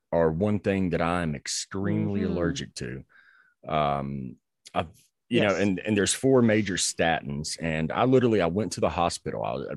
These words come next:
Speaker 2: Mm-hmm.
Speaker 1: breaking out in hives, severe stomach pains. I d-, had no idea what was going on, and I went to the
Speaker 2: Mm-hmm.
Speaker 1: hospital on a Wednesday and saw my
Speaker 2: Right.
Speaker 1: doctor on a Friday, and he was laughing. And this was years ago, but he was like, "You know, you're, you're allergic to what I'd put you on."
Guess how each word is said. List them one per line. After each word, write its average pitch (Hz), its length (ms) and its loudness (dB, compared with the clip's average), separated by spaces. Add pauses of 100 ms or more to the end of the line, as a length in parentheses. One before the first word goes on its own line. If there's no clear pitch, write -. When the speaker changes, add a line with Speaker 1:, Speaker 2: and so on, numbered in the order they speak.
Speaker 2:
Mm-hmm. 147 40 -8
Speaker 1:
breaking 95 280 0
out 73 140 -4
in 71 60 -8
hives, 85 480 -2
severe 85 240 -2
stomach 82 500 -2
pains. 82 540 -4
I 87 180 -2
d-, 80 60 -4
had 76 240 -4
no 78 140 -4
idea 71 280 -6
what 64 220 -10
was - 120 -20
going 64 220 -14
on, 64 320 -12
and 69 220 -8
I 78 40 -4
went 82 280 -4
to 90 80 -4
the 82 60 0
Speaker 2:
Mm-hmm. 80 60 -2
Speaker 1:
hospital 92 360 0
on 80 80 0
a 71 60 -2
Wednesday 110 580 2
and 85 100 -2
saw 82 160 -4
my 73 100 -4
Speaker 2:
Right. 71 60 -8
Speaker 1:
doctor 82 320 -2
on 67 100 -4
a 57 40 -10
Friday, 92 480 -2
and 73 80 -8
he 127 120 0
was 92 200 -2
laughing. 76 560 -2 (180)
And 78 320 -2
this - 180 0
was 62 200 -12
years 65 260 -6
ago, 53 320 -14
but 53 140 -10 (420)
he - 60 -6
was 87 120 -2
like, 82 220 0 (140)
"You 87 80 -4
know, 71 100 -2
you're, 92 640 0
you're 95 200 2
allergic 90 420 0
to 78 80 -8
what 78 120 -2
I'd 71 200 -6
put 127 200 -6
you 62 140 -10
on." 58 200 -14